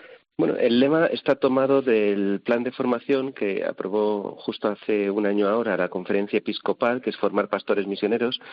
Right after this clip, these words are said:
y era una forma de resaltar este plan que, que tiene un fuerte cariz misionero. Es toda la Iglesia la que es misionera, pero para que la Iglesia sea misionera tiene que estar acompañada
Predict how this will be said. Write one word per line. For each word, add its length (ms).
y 80
era 100
una 120
forma 260
de 160
resaltar 580
este 360
plan 420
que, 460
que 80
tiene 220
un 460
fuerte 420
cariz 260
misionero. 640
Es 300
toda 220
la 80
Iglesia 360
la 100
que 200
es 80
misionera, 760
pero 440
para 260
que 80
la 80
Iglesia 320
sea 160
misionera 600
tiene 320
que 140
estar 320
acompañada 640